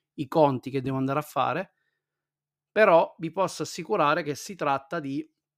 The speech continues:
meno di otto centesimi a copia, ok? C'è un minimo per forza sindacale che devi mettere. Ecco. Detta questa informazione, e che quindi chiaramente non è soltanto stampa che pagate ad Amazon e quindi prendo questi otto centesimi,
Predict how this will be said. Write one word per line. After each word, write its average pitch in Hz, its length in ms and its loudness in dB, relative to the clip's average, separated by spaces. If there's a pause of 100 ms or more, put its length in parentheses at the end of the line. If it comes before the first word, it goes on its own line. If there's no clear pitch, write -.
(720)
meno 175 400 -2
di 156 100 -2
otto 156 240 -4
centesimi 147 540 -6
a 127 100 -14
copia, - 420 -14 (260)
ok? 160 460 -4 (460)
C'è - 120 -4
un 208 140 4
minimo 175 400 2
per 180 160 -4
forza 147 380 -4
sindacale 156 560 -2
che 165 100 -6
devi 139 220 -6
mettere. 123 640 -8 (540)
Ecco. - 460 -10 (1080)
Detta 208 480 0
questa 170 240 -4
informazione, 165 1120 -2
e 139 140 -12
che - 180 -14
quindi 170 300 -4
chiaramente 147 520 -4
non 135 200 -4
è 160 60 0
soltanto 151 540 -8
stampa 147 460 -4
che 131 120 -14
pagate 147 400 -4
ad 170 120 -4
Amazon 143 480 -6
e 156 80 -8
quindi 143 260 -8
prendo 147 340 -4
questi 135 280 -12
otto 143 200 -10
centesimi, 185 800 -10